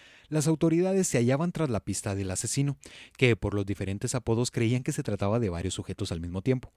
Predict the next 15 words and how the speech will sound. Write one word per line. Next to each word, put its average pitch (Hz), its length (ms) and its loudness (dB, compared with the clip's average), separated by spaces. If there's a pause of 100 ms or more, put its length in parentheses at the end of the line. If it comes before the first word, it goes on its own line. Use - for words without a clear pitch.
(360)
dado 113 260 2
que 113 120 -2
solamente 117 720 -2
en 98 100 -8
Nueva 110 220 0
York, 95 260 -2 (240)
específicamente 135 880 -4
en 95 80 -6
el 92 100 -4
área 117 180 0
de 160 100 -2
Brooklyn 107 520 -2
y 139 80 0
del 165 160 0
Bronx, 113 400 -4